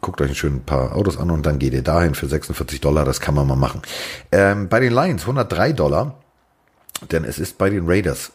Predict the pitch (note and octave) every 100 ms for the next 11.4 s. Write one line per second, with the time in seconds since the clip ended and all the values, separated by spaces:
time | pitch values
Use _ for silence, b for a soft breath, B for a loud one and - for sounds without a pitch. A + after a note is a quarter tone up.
0 | - D2+ D2 D2 - D#2 E2 - G#2+ G3
1 | - - C#3 - B2 - A2+ G2+ - G2+
2 | F#2 - A#2+ C#3+ A2+ A2 - - G#2 G2+
3 | - F2+ D2+ B1+ A#1+ - D#2+ A2+ G3+ A3+
4 | G#3 G3+ G3+ E3+ D3+ B2+ A2+ A#2 G#2+ -
5 | F#2 F2 - B B B F#2 E2+ E2+ C#3+
6 | A#2 G2+ - - F#2 - D2 - - G2
7 | E2+ E2+ - D2 C#2+ - D2+ C#2+ D#2+ F#2+
8 | D#2+ D#2+ D#2 C2+ D2 - D2+ D2+ - -
9 | B2 G#2+ F2+ F#2+ F2 F#2 B B B B
10 | B - F2 D#2+ F2 D#2 D#2 A#2+ - C3
11 | D3 - D2+ -